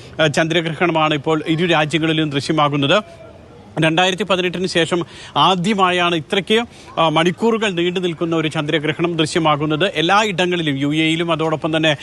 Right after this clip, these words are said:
ഒമാനിലും വിപുലമായിട്ടുള്ള സൗകര്യങ്ങൾ ഇതിനു വേണ്ടി ഒരുക്കിയിട്ടുണ്ട്. ആ, പ്രത്യേകിച്ച് യു എ ഇയിലാണെങ്കിൽ ബുർജ് ഖലീഫയ്ക്ക് മുന്നിലും അതോടൊപ്പം തന്നെ, ആ, യു എയിൽ, ആ, ദുബായിൽ ബുർജ് ഖലീഫയ്ക്ക് മുന്നിൽ, ഷാർജയിൽ മലീഹയിലൊക്കെ സൗകര്യങ്ങൾ ഒരുക്കിയിട്ടുണ്ട്.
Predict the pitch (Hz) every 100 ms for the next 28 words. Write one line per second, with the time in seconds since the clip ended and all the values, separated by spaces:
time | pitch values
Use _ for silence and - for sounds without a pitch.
0 | - - 147 156 170 175 175 180 156 139
1 | 175 190 180 170 170 165 165 170 185 208
2 | 165 117 - - - 170 190 180 165 156
3 | 165 151 156 - 170 160 147 214 233 -
4 | - 165 156 147 156 180 170 180 160 165
5 | 170 170 165 160 156 151 147 156 160 160
6 | 165 156 160 156 160 185 151 147 165 156
7 | 160 160 156 131 - - - 151 151 165
8 | 180 170 151 143 151 175 196 175 156 160
9 | 165 160 165 170 165 156 180 - 151 151
10 | 165 180 226 - - 143 151 185 160 190
11 | 175 156 160 160 151 165 165 156 151 156
12 | 151 160 185